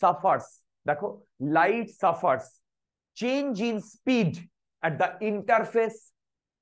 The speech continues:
of two medium। এই যে এক্ষুনি যেটা বললাম, যদি একটা রেয়ারার মিডিয়াম থেকে ডেন্সার মিডিয়ামে যায়, তাহলে পার্টিকেলের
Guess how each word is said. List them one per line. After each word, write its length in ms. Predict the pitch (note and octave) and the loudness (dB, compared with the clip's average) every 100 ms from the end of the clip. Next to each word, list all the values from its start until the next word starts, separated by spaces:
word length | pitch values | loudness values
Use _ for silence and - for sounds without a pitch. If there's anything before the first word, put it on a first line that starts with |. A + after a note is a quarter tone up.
| _ _ _ _ - | _ _ _ _ -2
of 160 | D3 D3+ - - | -2 -2 -8 -4
two 180 | G#3+ | -2
medium। 500 | F3+ C3+ A2+ G#2+ F#2 - _ _ _ _ _ _ _ _ _ _ | 0 0 -2 -4 -6 -12 _ _ _ _ _ _ _ _ _ _
এই 100 | G#3 | 0
যে 140 | G3+ G3 | 4 2
এক্ষুনি 300 | - A#3 A3 | 2 -2 0
যেটা 200 | F#3 C#3+ | 0 0
বললাম, 400 | G#2+ F#2 F2+ F2 _ _ _ - | -2 -6 -10 -14 _ _ _ -2
যদি 340 | D#3+ F3 G#3+ | 0 2 -2
একটা 380 | E3 F3 - G#3 | -2 -2 4 4
রেয়ারার 460 | E3+ D3 D#3+ E3+ F#3 | 6 6 4 4 2
মিডিয়াম 380 | F#3 F3+ G3 F3+ | 0 -2 -4 -4
থেকে 220 | G3 G#3 | -4 -4
ডেন্সার 480 | C#3+ D3 D#3+ F#3+ F#3 | 0 -2 0 0 0
মিডিয়ামে 440 | F3+ E3+ E3 D3+ | -2 0 0 0
যায়, 240 | B2 G2 F2+ _ _ | -4 -6 -8 _ _
তাহলে 300 | D#3 E3 E3 E3+ | 0 0 0 2
পার্টিকেলের 840 | D3+ C#3 F3+ F3 G3+ E3 G#2 | 4 4 0 0 2 2 -2